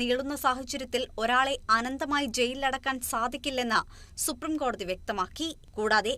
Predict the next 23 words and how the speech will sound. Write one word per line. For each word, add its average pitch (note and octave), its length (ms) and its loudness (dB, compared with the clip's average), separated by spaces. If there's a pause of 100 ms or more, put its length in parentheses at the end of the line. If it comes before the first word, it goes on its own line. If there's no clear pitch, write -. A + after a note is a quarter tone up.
(140)
ഒരാൾ A3 200 4 (140)
ജാമ്യത്തിനായി C4 640 2
എത്ര E4+ 320 2
തവണ C#4+ 200 4 (100)
കോടതിയെ B3+ 360 0 (140)
സമീപിക്കണമെന്നും B3+ 800 -2 (140)
കോടതി G3 300 0 (260)
ആരാഞ്ഞു. G3 380 0 (340)
ഒരു A4+ 200 4
കേസിൽ D#4+ 320 0 (220)
എല്ലാ C4 180 4 (100)
പ്രതികൾക്കും D4 540 0 (160)
തുല്യനീതിയായിരിക്കണമെന്നും C4+ 1400 0 (160)
മറ്റെല്ലാ G#3+ 480 0
പ്രതികൾക്കും C4 500 -2 (220)
ജാമ്യം B3 360 2 (100)
ലഭിച്ചതും A#3 440 -2 (200)
നിരീക്ഷിച്ചതിന് A#3+ 760 -2
ശേഷമാണ് A#3 500 2 (220)
കോടതി A#3+ 340 2 (220)
ജാമ്യം A3+ 420 4
അനുവദിച്ചത്. F3+ 460 0 (320)
കേസിൽ F4+ 340 4